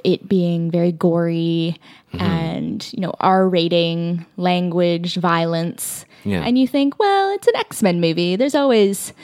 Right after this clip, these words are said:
Speaker 2: Yeah, a little bit of that.
Speaker 1: a little bit of that. You know, Wolverine has claws. This is inevitable." Uh, but this was, uh, way over what I thought it would be. <laughs>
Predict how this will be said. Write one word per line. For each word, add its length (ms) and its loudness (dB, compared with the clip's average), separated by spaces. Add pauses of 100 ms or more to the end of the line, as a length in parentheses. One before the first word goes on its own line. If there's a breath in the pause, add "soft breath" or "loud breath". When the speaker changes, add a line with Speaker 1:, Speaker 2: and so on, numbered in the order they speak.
(160 loud breath)
Speaker 2:
Yeah, 100 0
a 40 -2
little 200 -2
bit 140 -10
of 100 -12
that. 240 -14 (180)
Speaker 1:
a 80 4
little 200 2
bit 120 -2
of 120 -4
that. 340 -6
You 80 0
know, 140 0
Wolverine 420 0
has 220 -2
claws. 500 -4
This 180 -4
is 120 0
inevitable." 580 -2 (400 loud breath)
Uh, 240 2
but 220 0
this 260 2
was, 560 2 (640 soft breath)
uh, 640 0
way 560 2
over 500 4
what 180 4
I 260 4
thought 260 4
it 80 2
would 160 -2
be. 180 -2
<laughs> 680 6